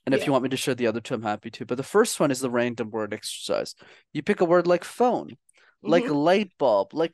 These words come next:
Speaker 1: tissue box. I'm so sorry about that. I don't know why the sound came out.
Speaker 2: <laughs>
Speaker 1: Right, like tissue box,
Speaker 2: Yeah.
Speaker 1: right? Like, uh,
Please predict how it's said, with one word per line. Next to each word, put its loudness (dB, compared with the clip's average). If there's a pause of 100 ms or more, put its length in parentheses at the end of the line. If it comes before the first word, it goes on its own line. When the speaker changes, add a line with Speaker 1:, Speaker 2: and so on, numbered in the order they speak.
Speaker 1:
tissue -6
box. 2
I'm 0
so -6
sorry -4
about -10
that. -10
I -6
don't -10
know -8
why -6
the -12
sound -10
came -12
out. -10
Speaker 2:
<laughs> 0
Speaker 1:
Right, 6
like 2
tissue 2
box, 2
Speaker 2:
Yeah. -4
Speaker 1:
right? 4
Like, 0
uh, 4